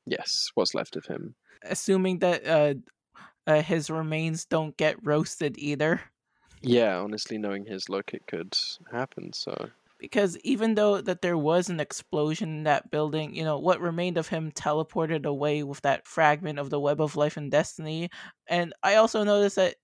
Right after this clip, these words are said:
Speaker 2: uh, apparently Spider-Rex survived the explosion.
Speaker 1: Yeah, I saw that.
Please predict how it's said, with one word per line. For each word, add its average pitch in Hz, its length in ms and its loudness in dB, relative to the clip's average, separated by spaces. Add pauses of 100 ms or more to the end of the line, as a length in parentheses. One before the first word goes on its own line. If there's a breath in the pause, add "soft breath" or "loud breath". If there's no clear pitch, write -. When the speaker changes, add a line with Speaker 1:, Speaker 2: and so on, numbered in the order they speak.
Speaker 2:
uh, 156 260 4
apparently 180 720 0
Spider-Rex 156 920 2
survived 147 680 2
the 147 100 0
explosion. 143 840 -2 (680 loud breath)
Speaker 1:
Yeah, 117 140 0
I - 20 0
saw 110 200 -4
that. 98 200 -4